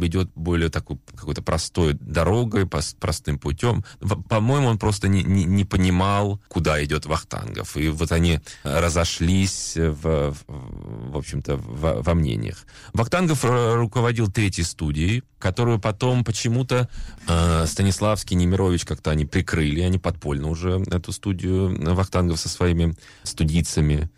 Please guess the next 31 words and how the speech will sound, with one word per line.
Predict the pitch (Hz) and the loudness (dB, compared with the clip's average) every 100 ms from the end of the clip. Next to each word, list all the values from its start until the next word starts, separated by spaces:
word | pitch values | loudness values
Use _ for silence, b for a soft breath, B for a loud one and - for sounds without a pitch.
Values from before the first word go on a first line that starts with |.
| b | b
в, | 82 | 0
в | 85 76 | 2 4
ней | 90 85 | 4 2
существовали. | - 85 - 82 87 80 80 | 0 -2 -2 -2 2 2 2
Для | 78 107 | 2 2
него | 123 | 2
очень | 123 117 | 2 2
важны | 101 113 123 | 2 2 2
были | 107 98 | 2 2
дисциплины. | 85 101 - - - 73 71 - | 2 -2 -2 -8 -4 -4 -2 -4
Вот | - - _ - | -6 -8 _ -18
Вахтангов | - 78 92 120 117 98 | -6 -2 -2 0 2 2
был | 85 95 98 B B | 2 2 0 B B
сторонником | 78 - 95 95 87 78 80 | -8 -2 2 4 2 0 0
ж-, | 95 90 | 2 2
жесточайшей | 98 92 - 82 76 73 | 0 -2 0 0 0 -2
дисциплины | 76 - - - - 123 120 - 92 - B B | -2 -4 -6 -6 0 2 2 0 -4 -12 B B
и | - 104 | 2 4
веры | 90 90 123 139 131 113 | 4 4 4 4 2 2
в | 82 | 0
то | 98 | 0
дело, | 85 101 113 | 2 2 2
которым | 98 85 95 90 | 0 0 0 -2
ты | 80 | -2
занимаешься. | 85 82 50 50 - - - - - _ _ | 0 0 0 -8 -8 -10 -8 -12 -14 _ _
Один | - 95 110 | -2 2 4
из | 95 | 4
его | 92 87 | 4 2
соратников | - 78 98 98 92 85 76 - - | 2 0 0 2 0 0 -2 -2 -2
и, | 71 71 71 65 | 0 2 2 0
э, | - 69 65 | -2 -4 -4